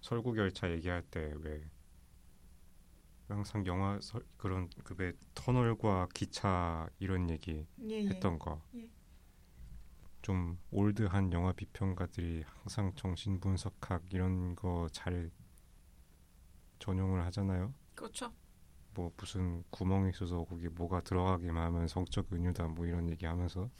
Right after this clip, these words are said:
Speaker 2: 그렇죠.
Speaker 1: 근데 봉준호 감독이 왜 그런 얘기를 선점적으로 했느냐.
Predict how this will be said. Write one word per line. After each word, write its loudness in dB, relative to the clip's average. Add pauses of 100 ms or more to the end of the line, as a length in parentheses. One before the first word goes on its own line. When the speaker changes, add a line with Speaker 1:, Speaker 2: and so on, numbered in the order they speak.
(560)
Speaker 2:
그렇죠. -12 (540)
Speaker 1:
근데 -2
봉준호 4
감독이 2
왜 4
그런 2
얘기를 0 (1700)
선점적으로 2
했느냐. -2